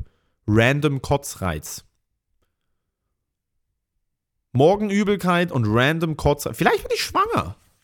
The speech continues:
Ah, das hab ich mir noch gar nicht überlegt. <laughs> Das hab ich mir eigentlich tatsächlich, ja, möglich wär's. Möglich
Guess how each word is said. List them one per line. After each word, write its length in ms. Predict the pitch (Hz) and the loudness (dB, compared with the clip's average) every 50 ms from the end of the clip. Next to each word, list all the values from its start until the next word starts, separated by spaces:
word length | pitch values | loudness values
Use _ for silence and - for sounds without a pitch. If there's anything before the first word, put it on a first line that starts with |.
| _ _ | _ _
Ah, 580 | - 440 494 539 539 494 440 339 143 107 87 - - _ _ - | -6 -4 -2 0 0 0 2 2 2 0 0 -4 -10 _ _ -4
das 80 | - 190 | 0 0
hab 80 | 262 370 | 0 2
ich 80 | 359 | 2
mir 40 | 359 | 0
noch 100 | 392 392 | 0 0
gar 80 | 403 403 | -2 -2
nicht 120 | 403 359 | 0 0
überlegt. 460 | 359 370 415 427 381 247 87 - - - _ _ _ _ _ _ _ _ _ _ _ _ _ _ _ _ _ - | 0 0 0 0 0 -2 -4 -4 -12 -20 _ _ _ _ _ _ _ _ _ _ _ _ _ _ _ _ _ -2
<laughs> 80 | - - - - - - - - - - - - | -2 -2 -2 -4 -10 -10 -14 -18 -18 -14 -8 -4
Das 120 | 180 170 | 0 2
hab 100 | 220 247 | 2 2
ich 140 | 269 294 - | 2 2 0
mir 240 | 226 226 226 - - | 0 -2 -2 0 0
eigentlich 500 | 127 127 143 175 190 226 226 254 277 - | 0 2 2 2 0 -2 -2 -4 -4 -2
tatsächlich, 480 | - 208 196 - - - - 117 107 107 | -4 -4 -4 -4 -6 -6 -4 -4 -4 -2
ja, 640 | 104 104 95 85 80 76 80 85 85 113 165 - - - - - - - _ _ _ _ - | 0 0 0 0 0 -2 -2 -2 0 0 -2 -2 -4 -8 -20 -20 -20 -20 _ _ _ _ -8
möglich 760 | 110 107 107 110 107 113 123 - - 165 190 175 - 147 143 | -4 0 2 4 4 4 4 2 -2 -4 -4 -4 -4 -4 0
wär's. 540 | 165 160 139 110 82 - - - - - _ _ _ _ _ _ _ _ _ _ _ _ _ _ _ _ _ - | 2 4 4 2 2 -2 -6 -14 -16 -16 _ _ _ _ _ _ _ _ _ _ _ _ _ _ _ _ _ -6
Möglich 760 | 110 107 110 123 139 156 175 175 - 175 170 170 170 175 - | -2 2 4 4 4 4 2 2 0 0 0 0 0 -4 -6